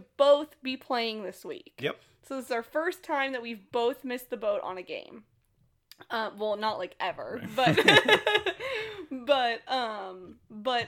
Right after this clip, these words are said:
Speaker 1: in the history of the podcast, this is, like, the first time we've covered a game that we
Speaker 2: Yeah.
Speaker 1: both missed the boat on.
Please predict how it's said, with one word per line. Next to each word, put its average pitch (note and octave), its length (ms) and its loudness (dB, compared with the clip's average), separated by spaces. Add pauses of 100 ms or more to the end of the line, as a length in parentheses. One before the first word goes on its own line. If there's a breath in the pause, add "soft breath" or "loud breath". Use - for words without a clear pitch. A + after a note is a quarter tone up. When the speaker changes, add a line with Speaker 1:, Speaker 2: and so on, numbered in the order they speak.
Speaker 1:
in C4 200 -2
the B3 80 -4
history C4 360 -6
of A#3+ 100 -8
the - 60 -12
podcast, A3 400 -4
this G#3+ 160 -16
is, G#3 160 -20
like, G3 160 -10
the A3 80 -16
first A3 340 -12
time G3+ 160 -10
we've G3 160 -14
covered F3+ 300 -8
a F3+ 40 -10
game E3+ 180 -12
that D#3 80 -14
we F3 60 -10
Speaker 2:
Yeah. F3+ 40 -20 (140)
Speaker 1:
both G#3 140 -8
missed G#3+ 160 -16
the G#3 60 -10
boat E3 240 -10
on. D#3 220 -12